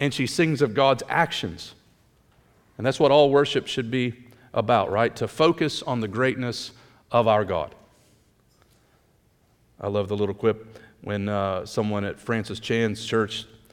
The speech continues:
came up and was complaining and said, "We didn't like worship very much today, Pastor." And he said, "That's okay, we weren't worshiping you." <laughs> Our worship is not about us, is it?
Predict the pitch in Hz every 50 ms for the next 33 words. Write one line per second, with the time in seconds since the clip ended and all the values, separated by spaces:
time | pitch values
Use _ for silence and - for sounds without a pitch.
0 | _ _ _ - 117 117 113 113 117 113 - 110 101 101 98 98 - - - -
1 | - - 104 - - 127 131 131 120 113 110 101 101 - 135 127 110 95 - -
2 | - - - - - - - 123 180 202 202 190 190 185 156 - 117 170 190 -
3 | - - 101 117 131 123 117 117 113 110 - - - 107 107 104 98 - 104 90
4 | 87 87 - - - - _ _ _ _ _ _ _ _ _ _ _ _ _ _
5 | - 113 110 113 110 - - 131 131 135 127 - 139 123 - - 123 127 117 120
6 | 123 131 139 117 110 123 127 123 - 110 107 117 110 110 107 92 - - - -
7 | - _ _ _ - - - - - - - - - - - - - - - -
8 | - - - - - - - - - - - - - - - - - - - -
9 | - - - - - - - - - - - - - 208 415 - - - - -
10 | - - - - - - - - - - - - - - - - - - - -
11 | - - - 160 156 139 151 180 185 - 208 156 196 175 190 196 196 202 196 190
12 | 214 202 196 190 180 131 117 101 - 127 110 95 90 80